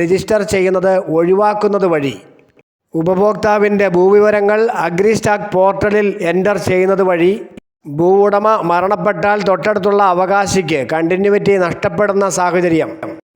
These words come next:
കർഷക സംഘടനകളുടെ പ്രതിഷേധങ്ങൾക്ക് കാരണമാകുന്നു. കൃഷിയുമായി ബന്ധപ്പെട്ടിട്ടുള്ള ലേറ്റസ്റ്റ് വാർത്തകൾ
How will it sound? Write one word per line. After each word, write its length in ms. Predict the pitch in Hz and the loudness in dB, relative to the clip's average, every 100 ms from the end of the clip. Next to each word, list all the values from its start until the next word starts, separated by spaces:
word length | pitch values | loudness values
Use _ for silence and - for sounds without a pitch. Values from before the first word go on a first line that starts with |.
| - 160 | -8 -4
കർഷക 380 | 160 - 196 190 196 | -2 -2 -2 -2 -2
സംഘടനകളുടെ 680 | 185 190 196 196 190 185 170 | -2 0 0 0 0 0 0
പ്രതിഷേധങ്ങൾക്ക് 840 | 175 175 196 190 185 180 180 170 165 160 | -2 0 0 0 0 -2 -2 -2 -2 -2
കാരണമാകുന്നു. 680 | 160 160 160 151 135 123 110 - - - _ _ _ - | -2 -2 -2 -2 -2 -4 -8 -16 -20 -20 _ _ _ -6
കൃഷിയുമായി 580 | 170 151 196 208 208 202 190 | -4 0 2 2 2 0 0
ബന്ധപ്പെട്ടിട്ടുള്ള 680 | 196 202 208 202 185 196 190 180 | 0 0 0 0 0 2 2 2
ലേറ്റസ്റ്റ് 440 | 185 196 185 202 175 | 0 0 -2 0 0
വാർത്തകൾ 460 | 175 165 185 185 | 0 0 -2 0